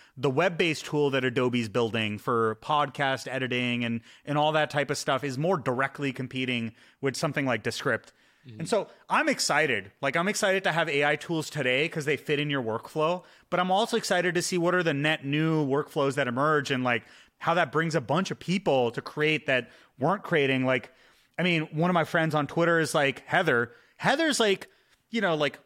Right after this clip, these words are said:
Speaker 1: the mom of two in, like, Atlanta, you know, working on, you know, completely different stuff as her day job. And then she somehow got into A I art and has, like, fifteen K followers or twenty K followers on Twitter now. It's like, I don't think that would have happened that quickly if not for A I. So
Speaker 2: Mm.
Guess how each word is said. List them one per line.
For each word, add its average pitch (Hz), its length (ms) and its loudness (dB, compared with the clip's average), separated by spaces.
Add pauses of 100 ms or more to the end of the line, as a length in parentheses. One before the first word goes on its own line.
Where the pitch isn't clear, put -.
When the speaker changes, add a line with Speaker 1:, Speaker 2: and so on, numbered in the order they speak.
(200)
Speaker 1:
the 156 140 -2
mom 202 320 2
of 214 140 0
two 175 560 2
in, 165 260 0
like, 147 380 2
Atlanta, 131 680 -2 (300)
you 147 140 -2
know, 131 240 2
working 175 440 0
on, 160 440 0
you 147 120 -4
know, 131 200 -2
completely 226 600 -2
different 175 320 -2
stuff 151 300 -2
as 143 160 -2
her 131 140 0
day 127 180 0
job. 107 400 0 (340)
And 180 120 0
then 180 120 2
she 190 160 0
somehow 170 360 2
got 147 240 2
into 147 260 -4
A 143 80 2
I 135 140 2
art 131 140 2
and 120 80 -6
has, 127 120 -6
like, 131 140 -2
fifteen 131 320 -4
K 123 140 -2
followers 113 500 -2
or 127 60 -10
twenty 113 220 -8
K 110 140 -4
followers 107 420 -4 (280)
on 127 100 -2
Twitter 123 260 2
now. 113 240 2
It's 101 100 -4
like, 202 120 0 (400)
I 220 140 2
don't 277 260 2
think 208 240 0
that 165 160 0
would 165 120 2
have 127 100 0
happened 139 480 0
that 135 200 0
quickly 139 520 0
if 143 160 -4
not 127 260 0
for 139 160 -4
A 113 220 -2
I. 107 220 -2
So 120 260 0
Speaker 2:
Mm. 101 300 -10